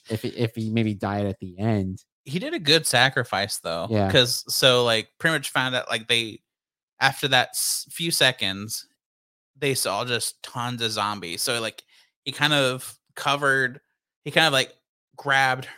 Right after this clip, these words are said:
Speaker 2: Anne,
Speaker 1: Yeah.
Speaker 2: Anna, and just, like, backed into them so all the zombies would bite on him and she would be fine, and then, like, flung her around and kinda just threw her, like, you
Speaker 1: Yeah.
Speaker 2: know, "Just, just go." And I was like,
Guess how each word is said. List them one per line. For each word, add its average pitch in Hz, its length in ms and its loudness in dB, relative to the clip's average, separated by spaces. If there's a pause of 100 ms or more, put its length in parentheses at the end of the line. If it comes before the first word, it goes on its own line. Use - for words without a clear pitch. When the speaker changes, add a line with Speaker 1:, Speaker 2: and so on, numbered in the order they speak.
(200)
Speaker 2:
Anne, 117 460 -4 (320)
Speaker 1:
Yeah. 104 260 -4
Speaker 2:
Anna, 120 340 2
and 123 140 -2
just, 120 180 -2
like, 117 300 0
backed 120 340 0
into 123 380 -6
them 110 240 -6
so 110 360 -4
all 123 240 -2
the 120 100 -6
zombies 117 420 -4
would 104 220 -8 (500)
bite 107 240 0
on 107 160 0
him 113 240 -2
and 95 100 -12
she - 140 -10
would 101 120 -8
be 101 120 -10
fine, 107 340 -2
and 104 120 -10
then, 98 120 -10
like, 95 280 -12 (680)
flung 151 420 -2
her 139 120 2
around 135 200 4
and 117 80 -8
kinda 127 220 -2
just - 240 -6
threw 127 300 0
her, 98 180 -4
like, 98 360 -2
you 107 80 2
Speaker 1:
Yeah. 104 80 4
Speaker 2:
know, 104 80 2
"Just, 107 280 -12
just - 200 -6
go." 98 280 -4
And 104 100 -6
I - 40 -2
was 120 100 -8
like, 110 260 -2